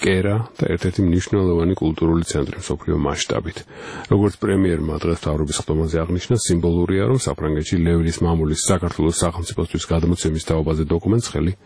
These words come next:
გუშინ მოეწერა. ამ დოკუმენტს იურიდიული ფორმა მოგვიანებით მიეცემა. რუსეთმა სამოცდაათი ათასი ევრო უნდა გადაუხადოს ორი ათას ექვსი წელს საქართველოს მოქალაქეების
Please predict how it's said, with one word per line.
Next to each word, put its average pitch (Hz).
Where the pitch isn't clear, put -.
გუშინ 76
მოეწერა. 65
ამ 82
დოკუმენტს 95
იურიდიული 71
ფორმა 85
მოგვიანებით 80
მიეცემა. -
რუსეთმა 113
სამოცდაათი 101
ათასი 82
ევრო 92
უნდა 87
გადაუხადოს 82
ორი 92
ათას 90
ექვსი -
წელს 113
საქართველოს 90
მოქალაქეების 82